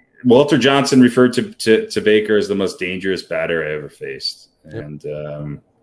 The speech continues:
Speaker 1: he's just one of these guys. You're right, Pete. I mean, that's a good point to bring up, is that these numbers, home runs were not what they were even, you know, in the forties and fifties.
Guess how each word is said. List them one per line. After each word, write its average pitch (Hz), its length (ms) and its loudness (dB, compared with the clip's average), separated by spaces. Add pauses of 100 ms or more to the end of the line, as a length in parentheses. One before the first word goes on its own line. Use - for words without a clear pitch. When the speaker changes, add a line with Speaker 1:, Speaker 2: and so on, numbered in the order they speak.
(1120)
Speaker 1:
he's 120 460 0
just 143 160 -2
one 156 100 4
of 147 60 2
these 131 140 2
guys. 131 200 2
You're 120 100 4
right, 120 280 2
Pete. 85 220 -4
I 87 60 0
mean, 92 120 0
that's 110 200 0
a 107 100 -2
good 117 440 4
point 110 300 2
to 87 60 -6
bring 85 200 0
up, 85 120 0
is 82 100 -8
that 85 160 -4
these 87 220 -8
numbers, 95 680 0 (400)
home 110 240 4
runs 110 240 4
were 92 100 0
not 95 300 -4
what 95 120 -6
they 87 120 -4
were 90 480 -4
even, 90 400 -4
you 95 80 -8
know, 80 140 -8
in 76 100 -10
the 73 60 -14
forties 90 540 -6
and 71 120 -20
fifties. 71 560 -4